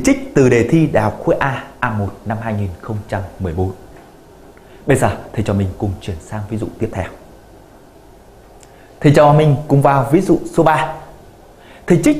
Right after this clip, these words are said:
từ đề thi Đại học khối D năm hai nghìn không trăm mười ba. Cho hình chóp S A B C D có đáy là hình thoi cạnh bằng A. S A vuông góc với mặt phẳng đáy. Góc B A D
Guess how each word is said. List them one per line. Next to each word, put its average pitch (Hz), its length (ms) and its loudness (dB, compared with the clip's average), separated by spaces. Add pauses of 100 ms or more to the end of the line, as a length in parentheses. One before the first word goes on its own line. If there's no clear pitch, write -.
(140)
từ 156 120 6
đề 147 220 4
thi 208 160 4
Đại - 140 2
học 139 260 0
khối 175 120 2
D 175 380 2
năm 156 120 0
hai 156 140 -2
nghìn 117 280 -2
không 143 200 -4
trăm 120 160 0 (240)
mười 98 140 0
ba. 101 220 2 (1600)
Cho 226 160 6
hình 160 320 4
chóp - 340 0
S 262 200 0
A 180 300 2
B 165 80 2 (260)
C - 20 -10
D 165 160 4 (800)
có 208 100 4
đáy 180 260 0 (240)
là 117 200 0
hình 117 240 -4 (100)
thoi 160 220 0 (460)
cạnh - 240 -4 (140)
bằng 190 180 -2
A. 104 300 -4 (1300)
S - 180 2
A 175 280 0 (100)
vuông 196 160 4
góc - 380 -2
với 135 160 2 (100)
mặt 143 200 -4
phẳng 95 160 -4
đáy. 98 140 -4 (880)
Góc - 500 -2
B 151 100 4 (340)
A 151 220 0
D - 20 4